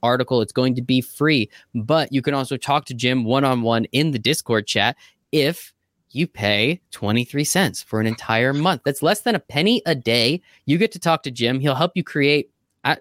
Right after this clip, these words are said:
honestly, Jim will probably help you create, like, a hundred and fifty lineups by hand 'cause he's just that nice of a guy. But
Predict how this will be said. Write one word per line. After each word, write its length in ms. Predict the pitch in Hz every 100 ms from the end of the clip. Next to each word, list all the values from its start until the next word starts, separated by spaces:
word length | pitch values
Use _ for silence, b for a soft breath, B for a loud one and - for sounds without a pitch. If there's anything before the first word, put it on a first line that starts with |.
| -
honestly, 360 | 147 151 147
Jim 200 | 117 131
will 80 | 110
probably 300 | - 120 110
help 160 | 107 104
you 80 | 98
create, 240 | 117 104
like, 100 | 95
a 80 | 95
hundred 240 | 113 104
and 80 | 95
fifty 260 | 110 - 101
lineups 360 | 95 95 -
by 160 | 107 95
hand 180 | 110 107
'cause 180 | 196 143
he's 140 | 101
just 140 | 104 -
that 200 | 110 104
nice 240 | 117 113
of 80 | 95
a 60 | 90
guy. 380 | 104 139 98 110 B B _ -
But 280 | 226 190